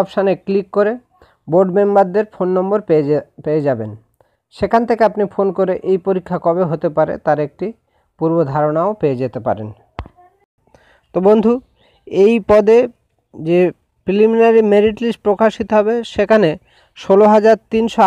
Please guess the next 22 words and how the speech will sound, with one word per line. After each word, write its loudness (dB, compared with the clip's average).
আশি -4
জন 4
ক্যান্ডিডেটের 2
নাম 0
থাকবে। -8
অর্থাৎ 0
কি 2
না -2
যে 0
twenty 0
is -6
to 0
one 2
eight 0
রেশিওতে 2
আপনাদের -2
সিলেকশন 0
হবে। -10
আটশো 0
উনিশটি -2
পদ 4
এবং 2